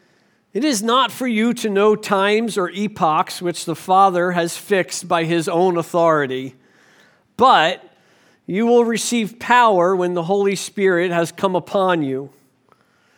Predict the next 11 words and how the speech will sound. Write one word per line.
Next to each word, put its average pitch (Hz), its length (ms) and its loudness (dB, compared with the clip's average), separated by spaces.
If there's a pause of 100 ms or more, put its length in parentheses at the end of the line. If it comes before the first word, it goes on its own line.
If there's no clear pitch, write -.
(480)
and 160 140 -4
you 240 380 0
shall 214 260 2
be 220 320 -2
my 208 320 0
witnesses, 180 1080 -8 (1500)
both 147 420 -2
in 170 160 0
Jerusalem, 185 840 0 (1000)
in 147 220 -4
Judea, 175 800 0